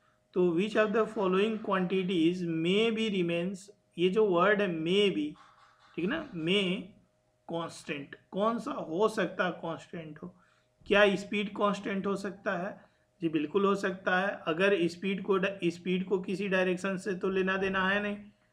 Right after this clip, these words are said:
Direction independent है, Direction independent है speed। तो अगर speed forty kilometer per hour से चल रही है, तो भाई वो किसी भी पाथ पे चले, circle में चले, curve पे चले,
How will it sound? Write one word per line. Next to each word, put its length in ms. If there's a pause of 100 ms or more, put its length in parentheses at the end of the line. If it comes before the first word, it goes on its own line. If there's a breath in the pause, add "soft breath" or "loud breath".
(200)
Direction 680 (360)
independent 1080
है, 320 (1900)
Direction 880 (100)
independent 840
है 180
speed। 320 (580)
तो 100
अगर 520
speed 440
forty 540
kilometer 520 (160)
per 100
hour 340
से 180
चल 220
रही 260
है, 320 (320 soft breath)
तो 100
भाई 220
वो 80
किसी 360
भी 120
पाथ 260
पे 200
चले, 280
circle 480
में 160
चले, 340
curve 360
पे 220
चले, 460